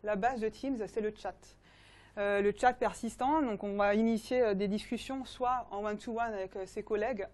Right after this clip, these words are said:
internes, euh, ou externes. Également, on va pouvoir, euh,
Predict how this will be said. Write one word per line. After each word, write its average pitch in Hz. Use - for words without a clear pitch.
internes, 220
euh, 202
ou 285
externes. 233
Également, 233
on 302
va 226
pouvoir, 233
euh, 196